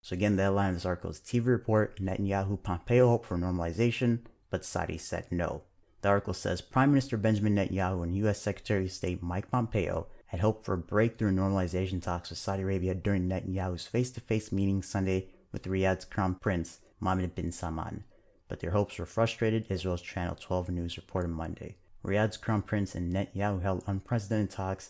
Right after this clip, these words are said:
late Sunday in the Saudi Red Sea city of Neom, along with Pompeo, reportedly including discussions on Iran and normalization. Despite the efforts by Netanyahu and Pompeo to convince them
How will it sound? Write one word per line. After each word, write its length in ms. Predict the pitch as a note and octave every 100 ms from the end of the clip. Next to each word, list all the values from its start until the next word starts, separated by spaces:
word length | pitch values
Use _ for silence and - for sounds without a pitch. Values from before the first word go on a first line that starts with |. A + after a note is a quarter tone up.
| _ -
late 260 | A2+ A2+
Sunday 360 | - A#2 A2 G#2
in 100 | F#2
the 80 | E2+
Saudi 340 | - G2+ G#2
Red 240 | G2 G2
Sea 280 | - - F#2+
city 320 | - F#2+ F#2
of 80 | G2+
Neom, 420 | B2+ A2 F2 G2 - -
along 220 | F#2 F2+
with 120 | G2
Pompeo, 460 | A#2+ A#2+ G#2+ E2 E2+
reportedly 460 | E2+ - G#2 F#2+
including 340 | F#2 - F#2+ F2
discussions 480 | E2+ - G2+ G2 E2+
on 160 | E2
Iran 280 | F2+ F#2+ F#2+
and 120 | E2+
normalization. 680 | F2 F2 E2+ F2 D#2+ - - - _ _ _ -
Despite 400 | - G#2+ A2+ -
the 100 | G#2+
efforts 300 | G#2+ G#2 -
by 160 | F#2+
Netanyahu 540 | F2+ G#2+ - A2+ A2+ G#2
and 100 | F#2+
Pompeo 400 | G2 F2+ A2+ G2+
to 160 | -
convince 380 | F2 E2+ A2+ B2
them 180 | -